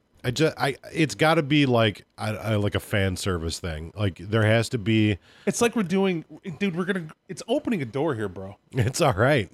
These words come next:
Speaker 1: <laughs>
Speaker 2: How do you want me not to talk about it until next week? And it's like, there's so much
Speaker 1: Yeah.
Speaker 2: hate.
Speaker 1: So, so we're gonna hold off on that.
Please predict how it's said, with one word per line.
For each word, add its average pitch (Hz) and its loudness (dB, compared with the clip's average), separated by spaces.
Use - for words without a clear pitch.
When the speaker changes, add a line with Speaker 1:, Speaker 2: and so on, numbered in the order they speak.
Speaker 1:
<laughs> - -20
Speaker 2:
How 208 -2
do 247 0
you 233 4
want 226 2
me 202 2
not 170 0
to 175 -8
talk 160 -4
about 127 0
it 107 -6
until 139 -4
next 135 -4
week? 151 0
And 127 -2
it's 123 -4
like, 135 -4
there's 135 -8
so 190 -2
much 131 0
Speaker 1:
Yeah. 131 4
Speaker 2:
hate. 110 -4
Speaker 1:
So, 143 2
so 147 2
we're 147 2
gonna 185 2
hold 123 2
off 104 2
on 92 2
that. 80 -2